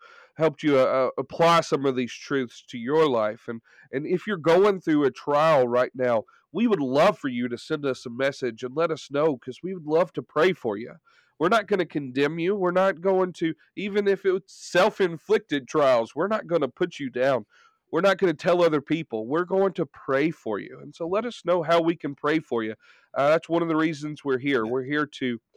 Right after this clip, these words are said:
Speaker 1: to help you live a hundred and sixty-eight hours a week for Jesus. Part of that is simply interceding for each other a-, and living life together and being, uh, and having fellowship with one another. So we want to hear your prayers so we can pray for you.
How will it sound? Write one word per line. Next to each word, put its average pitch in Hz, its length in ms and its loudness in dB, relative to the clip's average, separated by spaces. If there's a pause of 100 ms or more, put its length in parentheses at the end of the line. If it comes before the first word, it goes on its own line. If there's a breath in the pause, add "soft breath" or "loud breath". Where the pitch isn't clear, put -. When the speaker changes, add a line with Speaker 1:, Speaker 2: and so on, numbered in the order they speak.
(240)
Speaker 1:
to 139 100 -2
help 180 320 0
you 175 140 -6
live 139 420 2
a 123 80 -6
hundred 170 380 -4
and 160 140 -8
sixty-eight 147 840 -6 (340 soft breath)
hours 151 600 2 (100)
a 127 100 0
week 123 560 -4 (360)
for 139 180 -2
Jesus. 123 720 -4 (300)
Part 214 220 4
of 196 100 2
that 180 220 4
is 165 140 -2
simply 175 560 -2
interceding 180 640 -2
for 117 220 -4
each 104 220 -10
other 117 260 -4
a-, 127 240 -6
and 123 120 -8
living 151 340 -2
life 147 220 0
together 117 560 -6
and 117 200 -12
being, 131 340 -6 (280 soft breath)
uh, 139 140 0
and 131 140 -2
having 139 300 -2
fellowship 147 580 0
with 113 160 -8
one 123 140 -4
another. 113 380 -4
So - 140 -12
we 131 200 -4
want 190 240 -2
to 131 80 -10
hear 151 240 -2
your 131 160 0
prayers 143 360 -2
so 127 80 -4
we 131 140 -4
can 127 180 -8
pray 135 260 -4
for 120 180 -10
you. 117 240 -8